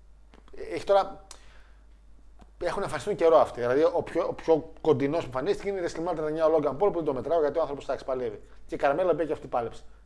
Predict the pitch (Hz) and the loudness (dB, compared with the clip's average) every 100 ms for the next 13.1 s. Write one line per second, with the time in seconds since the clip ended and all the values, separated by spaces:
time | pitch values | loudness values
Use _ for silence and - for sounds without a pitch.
0 | - - 131 113 101 - - - 156 156 | -20 -10 -8 -8 -10 -14 -12 -2 0 6
1 | 165 131 123 135 - - - - - - | 6 6 0 -8 -12 -20 -20 -20 -20 -20
2 | - 127 165 160 147 160 160 160 - - | -6 2 4 4 8 8 8 6 2 -2
3 | 151 160 - 147 151 190 233 - 165 185 | 0 0 0 -2 6 8 8 6 8 12
4 | 202 214 208 165 156 - 156 139 175 208 | 12 12 12 10 6 10 10 10 4 0
5 | 254 277 - 240 269 220 180 - 131 123 | 0 -2 0 2 2 2 0 -2 -4 -4
6 | 113 113 117 110 110 - - - - - | -4 -8 -10 -12 -14 -10 -8 -8 -12 -14
7 | - - - 151 214 185 208 185 196 196 | -12 -12 -6 -2 0 0 2 0 0 -2
8 | 196 156 180 226 214 208 - 135 160 202 | -2 -4 -4 2 2 2 -8 2 6 6
9 | 190 156 147 - 147 165 202 220 - - | 4 -2 -4 -4 0 6 6 6 0 -14
10 | - - 151 143 233 226 202 185 220 233 | -18 4 6 8 8 8 6 6 2 0
11 | 202 175 226 180 131 113 107 - - 196 | 0 2 6 6 6 -4 -8 -12 0 6
12 | 160 - - 165 180 208 180 127 117 113 | 6 4 4 6 6 6 4 2 -6 -8